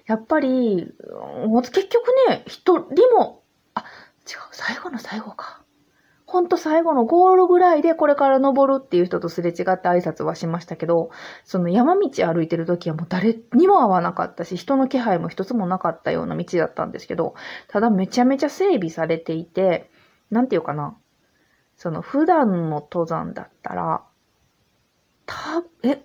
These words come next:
これ道だと思うけど結構埋もれてるけど本当にこれ進んでいいの？とか、こう、藪がね、迫ってきてるとか、そういうので、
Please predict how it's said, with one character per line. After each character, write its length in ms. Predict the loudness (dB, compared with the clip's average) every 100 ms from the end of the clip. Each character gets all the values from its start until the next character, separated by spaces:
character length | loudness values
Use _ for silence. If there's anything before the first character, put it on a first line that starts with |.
| _
こ 200 | -2 2
れ 160 | 4
道 380 | 2 -2 -2 2
だ 160 | 2 2
と 100 | 2
思 200 | 2 0
う 40 |
け 100 | 0
ど 120 | -4
結 180 | -4 -6
構 160 | 0 0
埋 60 | 2
も 120 | 2
れ 140 | 0 0
て 100 | -2
る 80 |
け 100 | 0
ど 120 | 0 0
本 180 | 0
当 80 | 0
に 80 | 0
こ 140 | 0
れ 60 | 0
進 280 | -2 -2 -2
ん 80 | 0
で 80 |
い 140 | -2 -2
い 40 |
の？ 220 | -4 -6
と 140 | -8 -6
か、 380 | -2 0 -2 -10 _ -20 -20 _ _ _ _ _ -10
こ 340 | -6 -6 -6
う、 60 | -4
藪 220 | 0 2
が 160 | 2 0
ね、 180 | -2
迫 300 | -2 -6 -6
っ 60 | -8
て 180 | _ -20
き 100 | -16
て 100 | -14
る 140 | -14
と 140 | -16 -20 _
か、 480 | -12 -10 -10 -10 -14 _ _ _ _ _ _
そ 500 | -10 -4 -2 0 0
う 60 |
い 100 | 0
う 400 | -2 -2 -2 -4
の 160 | -6 -6
で、 500 | -2 0 0 -2